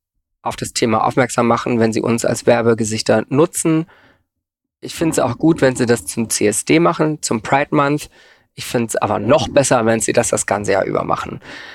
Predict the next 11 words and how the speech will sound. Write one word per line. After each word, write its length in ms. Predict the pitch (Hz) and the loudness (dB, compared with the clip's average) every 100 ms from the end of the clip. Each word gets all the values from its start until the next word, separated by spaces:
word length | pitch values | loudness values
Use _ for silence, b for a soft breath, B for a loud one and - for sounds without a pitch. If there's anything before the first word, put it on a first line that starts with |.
| B B B _ _ | B B B _ _
Ich 160 | 135 - | -12 -4
glaube, 320 | 135 151 160 | 0 2 4
dass 160 | 135 - | 2 2
ich 60 | |
da 120 | 123 123 | 2 2
jetzt 140 | - | 2
eine 80 | 117 | -2
Diskussion 460 | 117 127 117 151 165 | -2 0 4 6 6
mit 120 | 156 | 4
angeregt 540 | 135 135 131 127 - | 4 2 2 2 2
habe. 600 | 127 123 117 120 117 - | 0 2 4 4 2 0